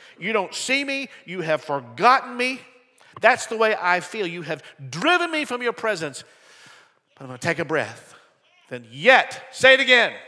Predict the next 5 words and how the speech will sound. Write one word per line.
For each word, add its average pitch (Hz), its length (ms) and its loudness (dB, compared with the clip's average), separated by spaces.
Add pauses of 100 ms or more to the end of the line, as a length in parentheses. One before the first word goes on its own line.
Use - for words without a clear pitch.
(1040)
That's 131 180 -10
an 117 80 -12
important 175 480 -14
word 156 280 -12
today. - 420 -16